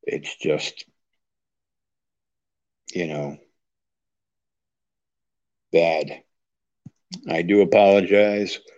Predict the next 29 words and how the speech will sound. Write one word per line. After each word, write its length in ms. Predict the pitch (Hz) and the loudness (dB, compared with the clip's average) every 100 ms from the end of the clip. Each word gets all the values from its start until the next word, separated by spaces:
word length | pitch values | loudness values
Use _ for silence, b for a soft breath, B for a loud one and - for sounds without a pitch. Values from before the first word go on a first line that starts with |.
| b b b b b _ | b b b b b _
Uh, 240 | 92 85 82 | -4 -4 -6
we 140 | 85 | -4
were 80 | 98 | -4
about 260 | 92 98 - | 2 2 2
to 80 | 85 | 0
hear 200 | 110 98 | 2 2
a 60 | |
funny 300 | - 123 98 | 2 0 0
coffee 340 | - 120 113 107 | 2 2 4 2
mug 260 | 107 110 | 2 2
story, 440 | - 117 113 117 113 | 2 4 4 4 2
but, 300 | 95 92 95 | 4 2 2
uh, 300 | 90 87 92 | -2 -2 -2
we'll 140 | 98 | -4
have 180 | 101 107 | -4 -4
to 80 | 95 | 0
get 180 | 98 92 | 0 2
that 180 | 98 92 | 2 2
another 260 | 95 90 | 0 -2
time. 500 | 87 107 98 101 107 _ _ _ _ _ _ b b b b b b _ _ _ _ _ | 0 0 2 2 -2 _ _ _ _ _ _ b b b b b b _ _ _ _ _
Once 220 | - 98 98 | -12 -8 -2
again, 200 | 104 95 | 0 0
I'm 120 | 92 | 0
sorry 320 | 120 117 113 | 2 4 2
for 220 | - 123 | 2 2
the 180 | 104 104 | 2 -2
technical 540 | - 147 143 135 139 | 2 0 2 4 4
difficulties 680 | 110 139 127 143 135 139 131 | 4 2 2 4 4 4 2
tonight. 420 | - 139 139 143 | 2 4 4 2